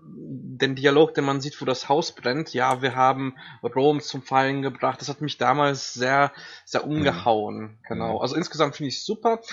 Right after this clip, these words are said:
Speaker 1: aber ich kann schon verstehen, wenn, äh, Fans irgendwie so sagen, „Hey, das ist nicht das, was ich gerne sehen würde.“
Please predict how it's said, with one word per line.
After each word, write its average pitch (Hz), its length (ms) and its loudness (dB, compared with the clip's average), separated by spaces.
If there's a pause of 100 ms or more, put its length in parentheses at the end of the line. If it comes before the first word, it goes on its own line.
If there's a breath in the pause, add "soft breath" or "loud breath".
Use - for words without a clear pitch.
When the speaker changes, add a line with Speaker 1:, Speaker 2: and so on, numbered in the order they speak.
(160 loud breath)
Speaker 1:
aber 131 100 2
ich 135 100 -2
kann 156 200 0
schon 160 180 -2
verstehen, 147 600 0
wenn, 131 300 -2
äh, 120 220 -2
Fans 131 580 -4 (380 loud breath)
irgendwie 120 240 -10
so 120 160 -8
sagen, 123 260 0
„Hey, 120 500 0 (140)
das 120 140 -8
ist 120 160 -10
nicht 123 180 -8
das, 117 220 -4
was 113 100 -10
ich - 240 -14 (140)
gerne 113 240 -6
sehen 117 360 -6
würde.“ 117 260 -14